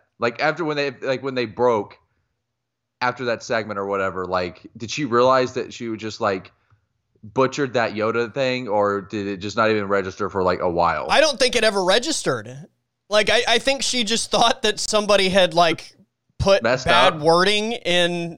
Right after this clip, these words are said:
Speaker 2: on the prompter.
Speaker 1: <laughs>
Speaker 2: And so she was just trying to do the best she could with the wording that they gave her on the prompter. So, yeah, I don't think it ever hit her. And, and the funny part is, again, when they, when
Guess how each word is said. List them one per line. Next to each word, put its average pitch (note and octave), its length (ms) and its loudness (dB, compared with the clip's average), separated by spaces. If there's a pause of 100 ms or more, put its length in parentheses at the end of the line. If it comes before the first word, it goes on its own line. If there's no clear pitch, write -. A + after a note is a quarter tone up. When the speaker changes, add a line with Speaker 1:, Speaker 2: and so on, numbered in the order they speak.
Speaker 2:
on F3 160 2
the D#3+ 80 2
prompter. G3+ 680 2
Speaker 1:
<laughs> - 60 -20 (920)
Speaker 2:
And F#3 160 -2
so G#3 140 2
she G#3 200 0
was G3+ 180 2
just - 180 -2
trying F#3+ 220 4
to F3 60 2
do F#3+ 100 0
the F#3+ 160 0
best F3+ 240 0
she F#3 100 -4
could F3+ 320 0
with F#3+ 140 -6
the F3+ 80 2
wording E3+ 400 2
that E3 160 0
they D#3+ 100 0
gave D#3 220 0
her D#3+ 80 0
on D#3 80 -2
the D3+ 80 -6
prompter. E3 480 -2
So, C3+ 280 0
yeah, A#2 280 0 (420)
I F3+ 80 2
don't G3 220 0
think - 360 -4
it E3 200 -2
ever D#3+ 320 2
hit F3+ 240 0
her. C#3 320 -2
And, F3 320 0
and E3+ 280 0
the E3 120 -2
funny B3 240 0
part F#3 240 4
is, F#3 320 4
again, E3+ 560 2 (760)
when F#3+ 280 0
they, F3+ 280 2
when F3 420 0